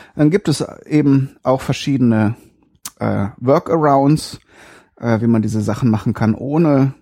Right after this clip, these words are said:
groß Geld auszugeben, nämlich so wie ich es jetzt mache mit diesem Thermometer, für das ich mich an dieser Stelle nochmal bei Bumuckel und vier mal B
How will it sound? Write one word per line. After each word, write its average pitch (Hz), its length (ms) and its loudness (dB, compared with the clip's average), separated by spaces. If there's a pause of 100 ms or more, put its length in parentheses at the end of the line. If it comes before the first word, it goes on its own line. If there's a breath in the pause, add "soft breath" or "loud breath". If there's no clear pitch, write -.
(880)
groß - 320 -4
Geld 117 260 0
auszugeben, 104 760 -2
nämlich 107 440 0
so 113 160 -4
wie 117 60 -2
ich - 140 -6
es 147 120 -2
jetzt - 200 -2
mache 123 320 -2 (440 loud breath)
mit 123 200 -2
diesem 113 200 2
Thermometer, 160 800 0 (1300 loud breath)
für - 80 -8
das 107 180 -6
ich 117 120 -10
mich 131 220 -2
an 123 80 0
dieser 131 200 2
Stelle 139 300 2
nochmal 127 360 0
bei 120 240 0
Bumuckel 151 440 0
und 120 160 -2
vier 139 160 0
mal 117 160 2
B 123 280 -2